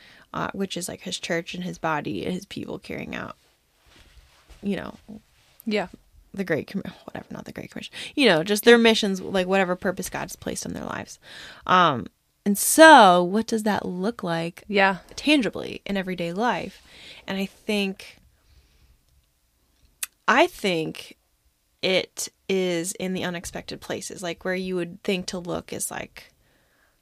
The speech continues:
Speaker 1: the eight A M church service. And I think there's totally pieces of that there too. And, like,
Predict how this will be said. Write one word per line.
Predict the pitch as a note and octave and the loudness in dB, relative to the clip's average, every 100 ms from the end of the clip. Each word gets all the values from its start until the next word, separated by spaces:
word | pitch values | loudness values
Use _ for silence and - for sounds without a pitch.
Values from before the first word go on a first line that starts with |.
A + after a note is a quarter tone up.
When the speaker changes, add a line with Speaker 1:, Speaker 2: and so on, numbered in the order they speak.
| _ _ _ _ - - | _ _ _ _ -20 -12
Speaker 1:
the | - E3+ | -8 -4
eight | F3+ | -4
A | G3+ | -2
M | A3+ | -2
church | A3 C4+ A#3 - | 2 0 0 0
service. | F3+ F3 F#3+ | 2 0 0
And | G3 G3+ | 0 0
I | |
think | G#3 A3 | -2 -2
there's | G3 - | -2 -4
totally | - B3+ A#3 G#3+ F#3+ | -4 2 4 2 -2
pieces | G3 F3+ F3 | -6 -8 -8
of | E3+ G3 | -10 -6
that | E2+ - | -4 -4
there | - G#2+ D2+ | -6 -6 -6
too. | - - E3+ A#1+ - | -6 -4 -4 -4 -6
And, | - | -8
like, | - | -10